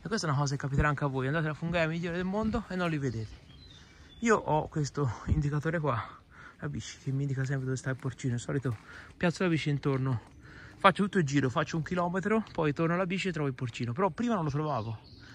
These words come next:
Devo prima fare il giro e poi trovarlo, perché magari è là sotto. Invece di andare subito là sotto,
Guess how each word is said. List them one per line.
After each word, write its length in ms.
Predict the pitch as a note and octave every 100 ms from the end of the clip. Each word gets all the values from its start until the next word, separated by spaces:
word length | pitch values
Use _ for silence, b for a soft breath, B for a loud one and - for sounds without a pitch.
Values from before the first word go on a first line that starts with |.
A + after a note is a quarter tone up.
| B
Devo 140 | D#3
prima 160 | G#3 F#3+
fare 180 | D3
il 80 | C#3
giro 240 | A#2+ A#2 A#2
e 20 |
poi 160 | -
trovarlo, 340 | B2 A#2+ G#2 A#2
perché 120 | C3+
magari 220 | G3+ G3
è 20 |
là 80 | C#3+
sotto. 520 | C3 - A#2+ E3 F3 - B B B
Invece 200 | B G#3
di 60 | G3+
andare 180 | F3 E3
subito 240 | E3+ F#3+
là 80 | E3
sotto, 540 | - D3+ B2+ - F#3+